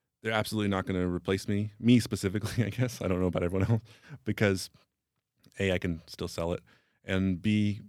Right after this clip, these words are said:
because you, if you don't know marketing and you don't know copywriting, okay, you put it through the machine and it gives you s-,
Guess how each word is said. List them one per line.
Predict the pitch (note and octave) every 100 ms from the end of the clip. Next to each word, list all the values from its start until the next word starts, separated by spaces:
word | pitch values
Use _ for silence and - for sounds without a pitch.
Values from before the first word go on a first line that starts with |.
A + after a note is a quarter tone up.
| _
because | G#2 - G2 F2+ - - _ _ _ _ _ _ _ _ _ _
you, | - B2+ C#3 C#3+ - _ _
if | - D#3+
you |
don't | F3 C#3+
know | A2+ A2 G#2+ G2+ F#2+ - -
marketing | F#2+ F#2 - F2 F2
and | F2
you | F2+
don't | F2+
know | F2+
copywriting, | - E2+ F2 E2+ D#2+ D#2+ E2+ _ _ -
okay, | D2+
you | F#2 G2
put | C3
it | A#2+
through | A2+ G2+
the |
machine | F#2 - F#2+ F2 E2
and | F#2+
it | F2
gives | F#2 F2
you |
s-, | F#2